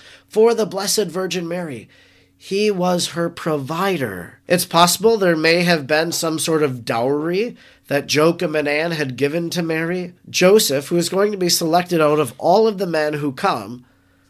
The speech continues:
is going to provide for the Blessed Mother. Mary is a bit troubled by this, only because, as we've read earlier, she vowed her life to virginity.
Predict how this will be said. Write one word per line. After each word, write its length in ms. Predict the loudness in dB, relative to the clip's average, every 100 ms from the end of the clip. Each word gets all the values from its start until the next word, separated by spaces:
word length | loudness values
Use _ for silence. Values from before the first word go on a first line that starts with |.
| _ _ _
is 200 | -2 0
going 300 | 2 2 2
to 100 | -4
provide 880 | -4 -4 -2 2 4 2 -2 -6 -14 -18 -16
for 420 | 2 4 6 2
the 180 | 2 0
Blessed 520 | 0 -2 -2 -2 -4
Mother. 540 | -2 -4 -2 -2 -4 -10 _
Mary 420 | 0 2 4 4
is 280 | 2 0 -6 _ _ -6
a 80 |
bit 220 | 2 2 4
troubled 520 | 4 4 4 0 0
by 220 | 2 2
this, 520 | 0 -4 -6 -8 -12 _ _ _ _ -4
only 280 | -2 0
because, 580 | 0 0 2 2 0 -6 -16 _ _
as 200 | 0 0
we've 320 | 2 2 2 -2
read 340 | 2 4 4 2
earlier, 640 | 4 4 4 2 0 -4 -12 _ _ _ _ _ _
she 460 | -4 2 4 4 2
vowed 480 | 6 6 8 4
her 160 | 4 4
life 400 | 6 4 2 0
to 120 | -2
virginity. 800 | 2 0 0 0 0 -4 -8 -14